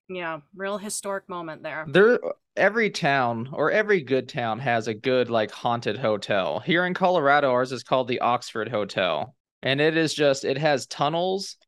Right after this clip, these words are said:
Speaker 2: underneath the city that lead to the train station, so the president could sleep at the Oxford Hotel,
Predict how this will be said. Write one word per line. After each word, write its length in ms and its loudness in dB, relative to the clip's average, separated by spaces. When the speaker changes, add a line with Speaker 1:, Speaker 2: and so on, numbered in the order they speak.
Speaker 2:
underneath 720 2
the 120 2
city 520 4
that 260 4
lead 240 2
to 60 -2
the 100 0
train 260 0
station, 460 -2
so 100 -2
the 100 -2
president 640 2
could 140 -4
sleep 320 0
at 80 2
the 120 4
Oxford 380 4
Hotel, 600 0